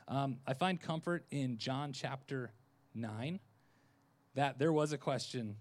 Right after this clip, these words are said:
There was a blind man, a man who was born blind, and the people were asking Jesus this. They said, "Oh, Jesus, who sinned, this guy or his parents? 'Cause somebody here sinned,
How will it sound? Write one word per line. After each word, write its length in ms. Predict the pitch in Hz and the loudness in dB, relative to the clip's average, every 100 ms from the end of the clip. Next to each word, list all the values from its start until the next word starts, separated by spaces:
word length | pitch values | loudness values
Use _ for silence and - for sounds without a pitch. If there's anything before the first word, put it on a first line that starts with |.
| - | 0
There 120 | 151 | 2
was 100 | 156 | 4
a 60 | 143 | 4
blind 340 | 135 156 170 | 2 2 2
man, 240 | 156 156 160 | 2 2 2
a 80 | |
man 200 | 131 180 | 4 8
who 60 | 190 | 10
was 120 | 139 | 8
born 420 | 113 143 170 208 | 4 2 4 4
blind, 460 | 185 151 127 123 123 | 6 6 4 2 0
and 180 | 120 117 | -2 -2
the 60 | |
people 400 | 117 151 147 139 - | 0 0 2 0 -2
were 100 | 131 | -2
asking 320 | 139 151 151 | 0 -2 -2
Jesus 300 | 123 139 135 | 0 0 0
this. 140 | 135 131 | -2 -2
They 100 | 139 | -2
said, 140 | 139 | 0
"Oh, 180 | 143 - - - | 0 -2 -8 -4
Jesus, 480 | 240 240 240 220 - - - - _ _ - | 0 2 2 0 -4 -16 -20 -20 _ _ 10
who 160 | 330 339 | 12 12
sinned, 520 | - 156 80 85 - - _ | 10 2 2 -6 -16 -18 _
this 240 | 180 302 | 6 8
guy 400 | - 277 277 277 - | 8 6 6 6 8
or 100 | 165 | 10
his 140 | 131 | 10
parents? 580 | - 143 92 85 - - _ _ _ _ - | 6 4 4 -2 -6 -8 _ _ _ _ 10
'Cause 200 | 196 - | 10 10
somebody 440 | - 370 392 277 | 10 10 12 12
here 180 | 202 180 | 12 12
sinned, 480 | - 220 143 117 | 12 12 12 8